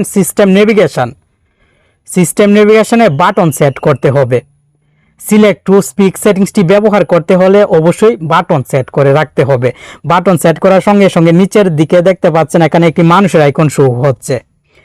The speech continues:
Chrome ব্রাউজার ওপেন করে এখান থেকে আমি মানুষের আইকনে এখন ক্লিক করব। যে লেখাটি মোবাইল দিয়ে পড়াতে চাই সেই লেখাটি এভাবে কপি করে নিব। আমার মোবাইল পড়ে শোনাচ্ছে। আবার এই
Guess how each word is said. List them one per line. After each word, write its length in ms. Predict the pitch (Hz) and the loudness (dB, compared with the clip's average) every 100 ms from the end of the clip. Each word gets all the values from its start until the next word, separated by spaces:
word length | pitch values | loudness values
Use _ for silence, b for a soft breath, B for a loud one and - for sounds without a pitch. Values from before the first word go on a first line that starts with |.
| _ _ _ _ _ _ - | _ _ _ _ _ _ -2
Chrome 240 | 180 190 | 0 2
ব্রাউজার 360 | 190 196 190 214 185 | 0 0 0 0 0
ওপেন 240 | 170 202 202 190 | 0 0 0 2
করে 140 | 214 208 | 0 0
এখান 200 | 160 175 165 | 0 0 0
থেকে 220 | 185 175 190 196 156 | 0 2 0 0 0
আমি 180 | 160 170 190 _ 156 | 0 0 -2 _ -4
মানুষের 300 | 175 196 170 160 | 0 0 0 0
আইকনে 240 | 151 175 | 0 0
এখন 140 | 170 175 - | 0 -2 -2
ক্লিক 200 | 175 160 190 | -2 0 0
করব। 180 | 185 185 220 - _ _ _ _ _ _ | 0 2 -2 -4 _ _ _ _ _ _
যে 160 | 139 202 196 | -2 0 2
লেখাটি 320 | 202 185 151 175 | 2 0 0 2
মোবাইল 260 | 180 165 180 165 | 2 2 0 2
দিয়ে 140 | 196 185 | 2 2
পড়াতে 320 | 190 180 180 190 | 0 0 0 -2
চাই 140 | 220 180 - | 0 0 2
সেই 140 | 170 | 2
লেখাটি 300 | 185 185 180 208 180 | 2 0 -2 0 0
এভাবে 240 | 156 151 151 | 0 0 0
কপি 200 | 170 143 139 | 0 -2 0
করে 160 | 147 135 | 0 2
নিব। 120 | 131 123 - | 0 -2 -4
আমার 160 | - 156 160 | -2 0 0
মোবাইল 240 | 143 143 139 | 2 0 0
পড়ে 180 | 165 135 - | 0 0 0
শোনাচ্ছে। 400 | 147 135 - 131 - _ _ _ _ _ _ - | -2 -2 -4 -6 -8 _ _ _ _ _ _ -4
আবার 160 | 151 170 - | -2 0 2
এই 80 | 170 | 2